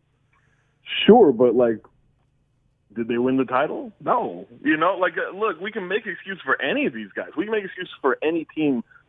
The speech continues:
that loses an N B A Finals, and they can be valid, but are we doing moral victory parades? Are we doing, are we grading on a curve? Like, it's not like we can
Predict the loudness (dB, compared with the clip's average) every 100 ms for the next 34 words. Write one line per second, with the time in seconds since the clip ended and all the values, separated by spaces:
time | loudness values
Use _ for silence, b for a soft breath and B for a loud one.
0 | _ 0 0 2 0 0 -2 -4 -2 -4
1 | -2 -6 0 2 2 2 -2 -4 B B
2 | B -6 -4 -2 -2 -4 -6 -6 -2 0
3 | 0 0 -4 -2 -2 -2 -6 B B -4
4 | 0 0 0 0 0 0 0 -6 -8 -10
5 | -6 0 0 -2 -8 -6 -4 -4 -4 -4
6 | -4 -2 -2 -2 0 -2 0 -2 -4 -4
7 | 0 0 0 -2 -4 -4 0 0 0 -4
8 | -6 -10 -10